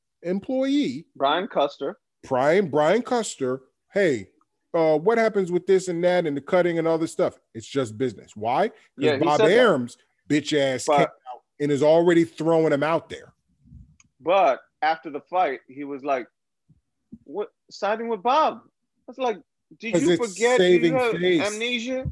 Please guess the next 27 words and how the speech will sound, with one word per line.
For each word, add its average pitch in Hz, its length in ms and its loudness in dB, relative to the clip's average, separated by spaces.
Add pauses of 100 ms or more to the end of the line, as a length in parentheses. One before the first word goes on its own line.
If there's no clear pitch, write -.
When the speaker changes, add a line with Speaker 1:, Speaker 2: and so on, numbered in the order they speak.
Speaker 1:
No, 165 380 4
it's - 200 -2
just 196 220 0
saving 175 300 2
face 160 300 0
because 135 260 -4
he 170 140 -2
told 196 220 0
Brian 175 280 2
Custer, 156 280 -2
I 120 120 0
watched 127 320 -2
the 117 80 -2
whole 143 180 2
thirty-seven 147 560 0
minute 139 200 -2
interview 127 280 -4
yesterday 120 400 -4
because 110 240 -10
I 117 60 -4
wanted 120 300 -8
to 120 80 -10
be 113 100 -6
prepared 113 400 -6
for 120 60 -8
this 110 180 -10
interview. 107 300 -10